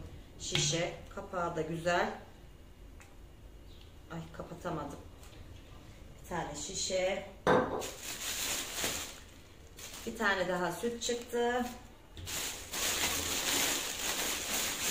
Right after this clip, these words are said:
Şöyle sandviç ekmeklerinden. Bunlar güzel oluyor.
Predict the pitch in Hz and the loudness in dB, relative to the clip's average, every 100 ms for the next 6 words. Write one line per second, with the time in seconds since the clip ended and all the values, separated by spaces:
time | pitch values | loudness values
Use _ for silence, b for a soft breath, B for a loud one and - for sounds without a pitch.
0 | - - - - - - 233 190 190 208 | 2 0 -2 -2 -2 0 4 6 6 6
1 | 220 - 208 196 185 196 175 185 175 180 | 4 6 6 8 8 6 6 6 4 6
2 | 175 175 180 196 233 - - - - - | 8 8 8 8 6 2 -6 -12 -12 -12
3 | - - 220 214 214 220 220 214 202 175 | -12 -2 2 8 8 8 8 8 12 10
4 | 180 208 | 10 6